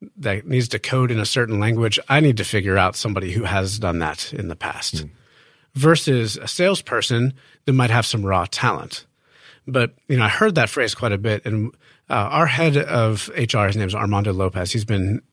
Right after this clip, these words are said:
Speaker 1: in this industry for thirty plus
Speaker 2: Yeah, he's great.
Speaker 1: years.
Speaker 2: He, we've had him on this podcast,
Speaker 1: Yeah,
Speaker 2: so.
Speaker 1: he's great. And I learned a
Speaker 2: He's
Speaker 1: lot
Speaker 2: stud.
Speaker 1: from him all the
Speaker 2: Mm-hmm.
Speaker 1: time. One of the things we, he and I were talking about recently was that idea that when you talk about could do versus has done,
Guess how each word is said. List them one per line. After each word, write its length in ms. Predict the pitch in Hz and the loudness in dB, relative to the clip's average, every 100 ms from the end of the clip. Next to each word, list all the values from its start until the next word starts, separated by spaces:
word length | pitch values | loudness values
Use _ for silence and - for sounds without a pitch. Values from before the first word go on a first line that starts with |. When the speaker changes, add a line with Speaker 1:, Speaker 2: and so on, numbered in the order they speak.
| _ | _
Speaker 1:
in 160 | 117 104 | 0 2
this 320 | 104 - - - | 2 -2 -6 -4
industry 320 | 104 95 101 | -2 -2 -2
for 400 | 87 95 87 87 107 - _ - | -2 0 2 0 -2 -8 _ -8
thirty 360 | - 98 90 | 0 0 0
plus 120 | 87 | -2
Speaker 2:
Yeah, 60 | 82 | 0
he's 140 | 82 | 0
great. 100 | 92 | 0
Speaker 1:
years. 140 | 76 113 | 0 0
Speaker 2:
He, 60 | 90 | 0
we've 180 | 101 98 | 0 2
had 100 | 90 | 2
him 60 | |
on 80 | 87 | 0
this 100 | 107 | -4
podcast, 460 | - 78 - 69 - | -8 -14 -12 -10 0
Speaker 1:
Yeah, 160 | 143 107 | 0 0
Speaker 2:
so. 180 | 82 87 | -4 -2
Speaker 1:
he's 200 | 135 139 | 0 2
great. 160 | 135 120 | 4 4
And 80 | |
I 20 | 135 | 4
learned 180 | 160 135 | 4 4
a 20 | |
Speaker 2:
He's 80 | 107 | 2
Speaker 1:
lot 100 | 107 | 0
Speaker 2:
stud. 40 | - | 0
Speaker 1:
from 180 | 104 107 | -4 -2
him 80 | |
all 100 | 98 | -4
the 80 | 95 | -4
Speaker 2:
Mm-hmm. 100 | 82 | -4
Speaker 1:
time. 200 | 107 98 - - - - | -4 -4 -8 -20 -20 -6
One 120 | 143 165 | -2 0
of 40 | |
the 60 | 151 | 2
things 100 | 120 | 0
we, 80 | 113 | 0
he 120 | 139 | 2
and 80 | 123 | 2
I 60 | |
were 80 | 107 | 2
talking 200 | 120 113 | 2 2
about 140 | 110 95 | 2 2
recently 440 | 107 - 107 101 | 0 -2 -2 -2
was 220 | 92 101 101 | 0 0 2
that 160 | 98 | 0
idea 260 | 101 113 104 | 2 2 2
that 280 | 104 98 - - - - - | 2 0 -4 -18 -20 -18 -4
when 160 | 120 | 0
you 60 | 120 | 2
talk 180 | 139 147 | 4 4
about 360 | 135 110 - _ _ _ _ _ _ _ _ | 4 2 -2 _ _ _ _ _ _ _ _
could 240 | - 147 135 | -4 -2 2
do 400 | 135 127 143 - | 2 2 -2 -6
versus 600 | - 127 - 127 107 101 - | 0 2 2 -2 -2 -4 -4
has 340 | - 127 107 | 0 2 0
done, 400 | 113 127 117 104 | 2 2 2 0